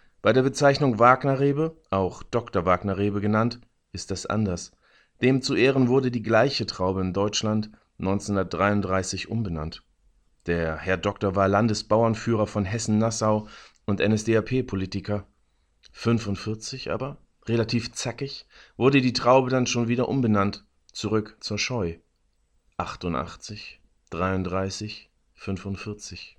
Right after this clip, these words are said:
Die Zahlen haben's für so einen Anlass schon mal in sich. Und Zweigelt, ne rote zwar, müsste aus Gründen aber auch mit eingebaut werden. Diese Traube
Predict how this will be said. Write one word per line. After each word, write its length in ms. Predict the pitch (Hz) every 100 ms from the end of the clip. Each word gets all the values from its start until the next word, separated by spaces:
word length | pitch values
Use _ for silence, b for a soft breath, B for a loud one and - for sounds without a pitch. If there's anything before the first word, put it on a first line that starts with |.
| _ _ b b b b
Die 100 | 110
Zahlen 340 | - 131 135
haben's 280 | 135 135 -
für 140 | 131
so 120 | 123 143
einen 180 | 131
Anlass 320 | 123 135 131 -
schon 160 | 135
mal 180 | 135 127
in 140 | 135
sich. 400 | 127 110 104 - _ _ _ _ _
Und 180 | 107 107
Zweigelt, 680 | - 117 143 131 104 - -
ne 100 | 107
rote 340 | 107 127 127 127
zwar, 420 | - 127 131 131 B B B
müsste 320 | 120 - 123
aus 180 | 110 -
Gründen 300 | 127 127 120
aber 200 | 113 113
auch 140 | 107
mit 140 | 104
eingebaut 500 | 87 101 98 98 98
werden. 400 | 104 101 104 101 _ _ _ -
Diese 260 | 120 117 113
Traube 500 | - 120 117 113